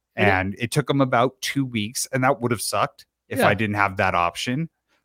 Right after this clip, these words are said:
Speaker 2: But I was like, "Hey, take your time. I'm not stressing about
Speaker 1: Yeah,
Speaker 2: it,"
Speaker 1: and,
Speaker 2: you know?
Speaker 1: and for us, it ended up being that as soon as we made the decision, it actually got installed within, like, two days.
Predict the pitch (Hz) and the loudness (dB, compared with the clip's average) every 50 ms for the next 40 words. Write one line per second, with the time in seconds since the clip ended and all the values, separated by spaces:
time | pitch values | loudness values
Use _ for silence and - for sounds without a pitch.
0 | _ - 127 117 113 123 127 127 117 123 120 110 - - _ _ _ 202 226 180 | _ 2 4 6 6 4 4 2 0 0 0 0 0 -4 _ _ _ -2 -2 -2
1 | - - _ _ _ _ _ _ - 180 160 - 147 - 151 117 98 90 90 90 | -4 -6 _ _ _ _ _ _ -2 -2 -2 -2 -2 0 2 2 2 2 0 0
2 | 95 101 92 - - - 95 82 - - 82 80 190 190 170 135 123 - - - | 0 0 -2 -2 -2 -2 -2 -2 -2 -6 -8 -4 0 0 0 0 0 -4 -8 -4
3 | 185 185 180 107 101 95 90 90 - 175 185 214 254 233 - - 160 170 190 202 | -2 0 0 0 2 2 0 0 0 2 2 2 2 0 -2 0 2 2 2 2
4 | 180 175 170 147 139 160 170 170 151 127 - 135 - - 180 185 151 156 160 151 | 2 2 2 2 2 0 0 0 -2 -2 -4 -4 -2 0 0 0 0 0 0 0
5 | 160 160 131 147 117 139 - - 254 277 190 156 160 147 151 151 - _ _ _ | 0 0 0 -2 -4 -4 -2 0 0 2 2 2 0 0 0 -2 -6 _ _ _
6 | _ _ _ _ - 165 165 156 180 220 - - 160 143 147 143 143 143 127 - | _ _ _ _ -2 2 4 4 4 4 2 0 -2 0 0 0 -2 -2 -4 -2
7 | - 156 175 175 139 127 - - 135 120 110 - - 151 143 127 120 - - - | 0 0 2 2 0 -4 -8 -10 -12 -12 -12 -8 -6 -4 -4 -4 -6 -10 -14 -18
8 | - | -20